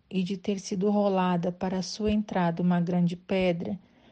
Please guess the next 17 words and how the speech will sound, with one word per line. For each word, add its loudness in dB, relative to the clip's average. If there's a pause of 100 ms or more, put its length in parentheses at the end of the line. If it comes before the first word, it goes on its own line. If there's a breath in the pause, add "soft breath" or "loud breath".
(220 soft breath)
é 0
como 0
se -6
o -2
tempo 0
tivesse -2
parado 0
para -2
mim, 4 (540 soft breath)
mãe 2
dolorosa 2 (120)
e -4
crucificada. -4 (600 soft breath)
Recolhi-me 2
numa 4
oração 0
incessante, -2